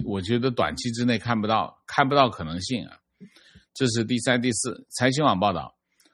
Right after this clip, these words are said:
十二月十八号上午九点，在香港的皇后大道，呃，新纪元广场附近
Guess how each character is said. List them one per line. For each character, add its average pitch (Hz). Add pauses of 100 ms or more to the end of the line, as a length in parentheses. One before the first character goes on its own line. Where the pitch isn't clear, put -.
(120)
十 -
二 151
月 147
十 -
八 143
号 139
上 135
午 107
九 107
点， 95
在 113
香 135
港 78
的 80
皇 113
后 123
大 120
道， 107 (640)
呃， 92
新 160
纪 143
元 107
广 110
场 85
附 120
近 110